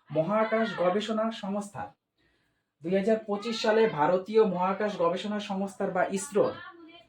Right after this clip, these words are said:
নতুন চেয়ারম্যান হিসাবে কাকে নিযুক্ত করা হয়েছে? ইসরোর নতুন চেয়ারম্যান হিসাবে কাকে নিযুক্ত করা হয়েছে দুই হাজার পঁচিশ সালে ভারতীয় মহাকাশ গবেষণা সংস্থাতে?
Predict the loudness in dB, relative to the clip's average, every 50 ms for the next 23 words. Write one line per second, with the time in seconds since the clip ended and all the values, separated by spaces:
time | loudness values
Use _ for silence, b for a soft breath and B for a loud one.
0 | -6 -2 -2 -2 0 0 -2 -2 0 2 2 4 4 2 2 0 -2 -2 -2 -4
1 | -4 -4 -2 -2 -2 -2 -2 -2 -2 -2 -4 -4 -6 -4 -2 -2 -2 0 -2 -2
2 | -2 -2 -4 -4 -6 -10 -10 -12 _ _ _ _ -12 -12 -12 -8 -6 -4 -4 -2
3 | -2 -4 -4 -6 -6 -6 -6 -4 -4 -4 -4 -4 -4 -4 -2 -2 -4 -4 -4 -4
4 | -4 -4 -4 -6 -4 0 0 0 2 0 0 -2 -2 -4 -4 -4 -6 -8 -8 -10
5 | -10 -12 -10 -8 -8 -6 -4 -4 -4 -2 -2 -4 -4 -2 -4 -4 -4 -4 -4 -4
6 | -4 -6 -6 -8 -12 -10 -10 -10 -6 -4 -2 -2 -2 -2 -4 B B B B B
7 | B -12 -4 0 2 2 2 2 0 0 0 0 2 0 0 -4 -4 -6 -8 -8
8 | -4 -2 -2 -2 -2 -4 -6 -8 -10 -8 -6 -6 -4 -4 -6 -10 -14 -18 -20 -20
9 | -20